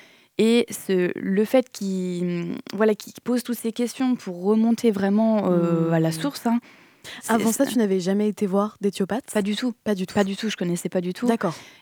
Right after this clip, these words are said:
Speaker 1: Et, euh, et c'est, je me suis dit, mais c'est ça qui est top. Il y a autant le raisonnement, euh, le, bah, le fait de, de chercher aussi, de cogiter et en même temps d'appliquer. Donc, euh, il y a autant le côté intellectuel que le côté manuel aussi dans ce métier.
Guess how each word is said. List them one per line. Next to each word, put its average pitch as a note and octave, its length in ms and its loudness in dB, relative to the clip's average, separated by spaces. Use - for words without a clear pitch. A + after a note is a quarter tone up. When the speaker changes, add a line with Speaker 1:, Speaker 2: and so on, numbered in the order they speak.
Speaker 1:
Et, F#3+ 240 6
euh, F3+ 300 4
et F#3+ 60 0
c'est, F3+ 180 -2
je E3+ 60 2
me F3+ 40 6
suis G3 160 -4
dit, B3 160 8
mais E3+ 300 4
c'est F3 160 -2
ça G3+ 180 0
qui G#3+ 100 -4
est A#3+ 120 4
top. A#3+ 160 2
Il G3 40 2
y - 20 4
a F3 140 2
autant A#3 340 4
le F#3+ 180 4
raisonnement, G#3 760 2
euh, F3 160 4
le, E3+ 720 0
bah, F#3+ 80 6
le G3 120 2
fait A3 160 0
de, F3+ 120 0
de F3 160 0
chercher G#3 460 0
aussi, A3 240 0
de F#3 100 2
cogiter G3 760 0
et G#3 240 0
en F#3 120 4
même F#3 180 2
temps A#3 200 -2
d'appliquer. G#3 680 0
Donc, F3+ 280 0
euh, F3 100 2
il - 40 0
y - 20 6
a F3+ 60 6
autant G#3+ 180 4
le A#3 60 6
côté G#3+ 200 2
intellectuel G#3 640 0
que - 80 -2
le F#3+ 80 2
côté G3 320 0
manuel G3 480 0
aussi F#3+ 220 -4
dans F#3 120 -2
ce F#3 140 -6
métier. G#3+ 340 -4